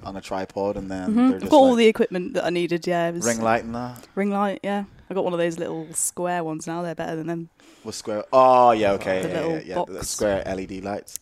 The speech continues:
Speaker 2: That's it.
Speaker 1: And, like, in terms of, what was, like, some of the stuff people would, like, ask for? 'Cause how does it work? 'Cause obviously people, I know people pay a subscription and you can kind of decide what that scrip-, subscription is a month.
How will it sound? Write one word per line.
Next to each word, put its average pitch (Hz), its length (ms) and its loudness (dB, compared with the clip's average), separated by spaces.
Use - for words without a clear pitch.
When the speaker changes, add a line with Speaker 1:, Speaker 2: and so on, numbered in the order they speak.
Speaker 2:
That's - 120 -14
it. 175 60 -8
Speaker 1:
And, 123 160 -2
like, 120 400 2
in 120 160 -4
terms 139 420 2
of, 147 460 -4
what 117 160 -4
was, 135 80 -2
like, 151 160 4
some 113 140 -6
of 104 40 -8
the 101 60 -6
stuff - 240 -6
people 101 260 -10
would, 98 100 -4
like, 90 220 -8
ask 80 300 -8
for? 104 160 -10
'Cause - 240 -8
how 175 120 6
does 214 140 2
it 139 80 0
work? 117 180 4
'Cause 131 320 -4
obviously 151 300 2
people, 127 520 0
I 117 80 2
know 147 160 4
people 160 220 2
pay 127 200 6
a 104 40 2
subscription - 540 -6
and 107 160 -10
you 107 160 -8
can 107 180 -12
kind 104 300 -4
of 95 140 -8
decide 98 400 -2
what 95 160 -6
that 95 160 -4
scrip-, - 260 -12
subscription - 540 -10
is 95 100 -10
a 101 40 -8
month. 101 260 -8